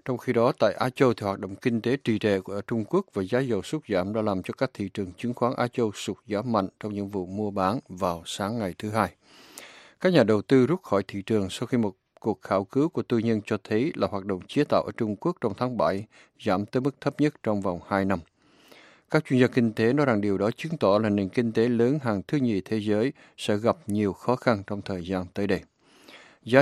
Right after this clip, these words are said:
dầu lửa ngày hôm nay cũng sút giảm. Giá dầu W T I của Mỹ giảm còn bốn mươi sáu phẩy tám mươi lăm đô la một thùng, trong lúc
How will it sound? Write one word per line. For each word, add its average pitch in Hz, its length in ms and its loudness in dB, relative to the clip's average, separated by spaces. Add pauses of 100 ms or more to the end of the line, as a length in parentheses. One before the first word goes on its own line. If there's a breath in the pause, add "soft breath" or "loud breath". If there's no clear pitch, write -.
dầu 113 160 2
lửa 101 220 2
ngày 120 120 2
hôm 107 180 0
nay 110 160 4
cũng 92 260 -8
sút - 220 -8
giảm. 95 280 0 (540 loud breath)
Giá 127 160 6
dầu 120 260 4
W 123 340 2
T - 100 -14
I 113 340 2
của 110 120 -6
Mỹ 104 380 -2
giảm 107 240 0
còn 101 340 -2
bốn 127 260 -2
mươi 120 120 0
sáu 110 300 -2
phẩy 101 220 -4
tám 120 260 0
mươi 120 80 0
lăm 107 140 0
đô 104 120 0
la 101 160 0
một 95 240 -6
thùng, 95 200 -2 (480 soft breath)
trong 110 160 2
lúc 139 160 0